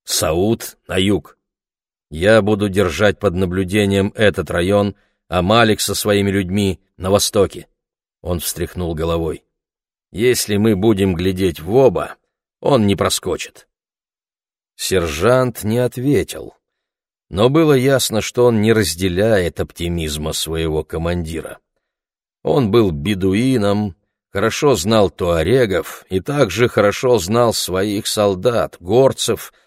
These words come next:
отбывавших воинскую повинность в пустыне, которую они не понимали и не желали понимать. Он восхищался лейтенантом Разманом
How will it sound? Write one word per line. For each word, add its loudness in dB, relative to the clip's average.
отбывавших 2
воинскую 0
повинность -2
в -18
пустыне, -8
которую 2
они 4
не 4
понимали 0
и -2
не 0
желали -2
понимать. -8
Он -4
восхищался 0
лейтенантом -4
Разманом -4